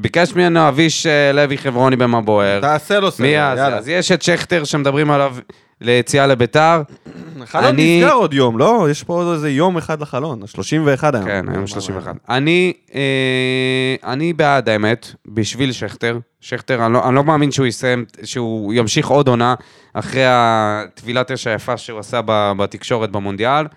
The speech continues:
Speaker 1: והוא צריך לשחק, ובביתר היה לו טוב. נראה לי שלהם הוא יכול לתרום, לנו הוא לא רואה דקות, אין סיבה, בתכלס. למעט ה-, ה-, האופי שלו בחדר ההלבשה,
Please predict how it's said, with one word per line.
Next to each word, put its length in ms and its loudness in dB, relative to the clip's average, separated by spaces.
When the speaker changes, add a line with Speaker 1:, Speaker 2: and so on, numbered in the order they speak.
Speaker 1:
והוא 100 -4
צריך 200 -2
לשחק, 360 -4
ובביתר 560 2
היה 160 4
לו 100 2
טוב. 380 -4
נראה 180 -2
לי 80 0
שלהם 400 0
הוא 100 -2
יכול 240 -2
לתרום, 500 -4
לנו 340 -2
הוא 300 -2
לא 100 4
רואה 180 2
דקות, 440 -4
אין 220 -8
סיבה, 300 -12
בתכלס. 580 -4
למעט 520 0
ה-, 420 2
ה-, 480 0
האופי 300 2
שלו 200 -2
בחדר 320 0
ההלבשה, 680 0